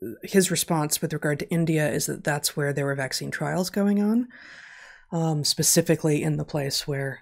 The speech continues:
um, Delta emerged. And then with regard to Omicron, Omicron is just so different, um, that, um, it's, it's very hard.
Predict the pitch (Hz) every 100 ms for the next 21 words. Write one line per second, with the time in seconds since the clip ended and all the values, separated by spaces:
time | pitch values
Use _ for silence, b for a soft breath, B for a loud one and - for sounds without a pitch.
0 | - 143 143 139 139 139 147 151 135 139
1 | 147 165 - B B B - 160 156 156
2 | 156 151 156 151 151 165 226 262 247 180
3 | 170 185 202 208 196 165 165 - 165 -
4 | - - 175 175 160 131 160 - 135 -
5 | - _ - 151 139 139 143 143 139 -
6 | - 156 139 131 139 - _ - - 175
7 | - - - 160 - 147 135 165 160 160
8 | 160 156 - 151 147 139 139